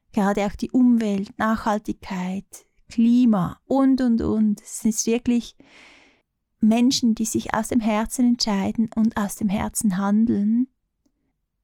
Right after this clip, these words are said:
sind einfach in Harmonie mit allem und leben automatisch in Verbundenheit. Das heißt,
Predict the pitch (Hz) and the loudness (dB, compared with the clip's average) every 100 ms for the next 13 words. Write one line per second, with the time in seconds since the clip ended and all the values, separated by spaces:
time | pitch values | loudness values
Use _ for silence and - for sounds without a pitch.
0 | _ _ _ _ _ - - 226 - 220 | _ _ _ _ _ -10 -2 0 0 -2
1 | - - 226 196 220 214 208 208 226 220 | -4 -4 0 0 0 0 0 2 2 2
2 | 202 - - 190 202 214 208 202 202 214 | 0 -4 -8 -6 -4 -6 -6 -6 -8 -10
3 | _ _ - 214 214 214 214 208 - - | _ _ -4 0 0 0 -2 -2 -6 -8
4 | - _ _ _ _ _ _ _ _ _ | -10 _ _ _ _ _ _ _ _ _
5 | _ _ - 214 220 220 214 190 202 - | _ _ -2 2 2 0 -4 -2 -2 -2
6 | 202 190 196 226 247 - 208 190 - - | 0 0 0 0 -2 -4 -8 -8 -8 -8
7 | - _ _ _ _ _ - 208 202 202 | -10 _ _ _ _ _ 0 2 2 0
8 | 185 220 240 240 208 208 180 185 196 - | 0 2 2 2 -2 -2 -4 -4 -6 -10
9 | _ - - - _ - 202 202 | _ -20 -20 -20 _ -2 0 -2